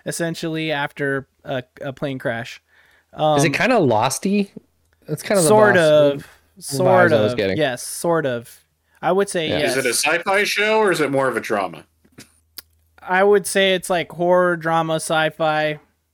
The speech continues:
Speaker 1: Fantasy.
Speaker 3: Oh, interesting.
Speaker 1: <laughs>
Speaker 3: Okay.
Speaker 2: There's, like, a cult involved, I think.
Speaker 1: You'll see.
Speaker 3: Okay.
Speaker 1: Um, American Born Chinese came out,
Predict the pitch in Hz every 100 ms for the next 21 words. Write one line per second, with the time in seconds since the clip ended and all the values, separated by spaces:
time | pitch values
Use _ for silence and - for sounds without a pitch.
0 | _ _ _ - 151 143 135 131 120 127
1 | _ _ - 87 82 _ _ _ - 107
2 | 101 - - 80 _ - 202 214 190 190
3 | 165 151 143 _ _ _ - - 135 151
4 | 120 - 139 123 131 123 120 117 120 117
5 | 123 117 - _ _ _ _ _ 160 170
6 | - 135 123 131 110 - 95 - _ _
7 | 160 160 143 139 131 - _ _ _ -
8 | 170 202 240 254 240 214 226 214 226 208
9 | 214 214 233 220 214 220 220